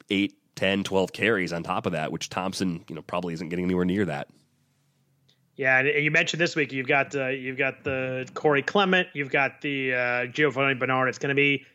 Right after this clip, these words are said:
Speaker 2: it's gonna be hard to find a way that, that you're gonna like Chris Thompson more than those guys, just, just strictly from a volume perspective.
Speaker 1: Absolutely, yeah. Clement's setup is so good with both those other running backs likely out.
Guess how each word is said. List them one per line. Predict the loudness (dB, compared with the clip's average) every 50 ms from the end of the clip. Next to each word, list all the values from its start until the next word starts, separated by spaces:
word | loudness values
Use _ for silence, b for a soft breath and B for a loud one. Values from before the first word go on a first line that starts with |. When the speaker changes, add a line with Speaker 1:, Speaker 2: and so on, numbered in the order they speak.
| b _
Speaker 2:
it's | -8 -4
gonna | -2 0
be | 0
hard | 2 4 4 4 4 4
to | 2
find | 2 2 2 4 4
a | 4
way | 4 4 4 4
that, | 2 0 -2 -4 -4
that | -4 -2
you're | -2 0 0
gonna | 0 0 0
like | 0 0 0 -2 -4
Chris | -6 -6 -6
Thompson | -4 -4 -4 -4 -4 -6 -6 -8
more | -4 -2 -2 -2
than | -2 -2
those | -2 -2 -2 0
guys, | 0 2 2 2 2
just, | 0 -2 -4 -2 0
just | 0 0 0 -2 -6 -8
strictly | -2 0 2 4 4 4
from | 2 0
a | 0
volume | 2 2 2 2 2 0
perspective. | -4 -8 -8 -8 -8 -10 -8 -10 -12 -12 -10 -4 -2
Speaker 1:
Absolutely, | -2 -2 -2 -4 -6 -6 -6 -6 -6 -6 -6
yeah. | -6 -6
Clement's | -2 2 4 6 6 4 4
setup | 2 2 2 4 2 2
is | 0 -2
so | 0 4 6 6 6
good | 6 4 4 4 4
with | 2 -2 -4 -2
both | 0 2 2 2 2 -2
those | -6 -6
other | -4 -4 -4
running | -4 -4 -4 -6 -6
backs | -4 -4 -4 -6 -6 -6
likely | -8 -8 -8 -8 -6 -6
out. | -4 -4 -6 -8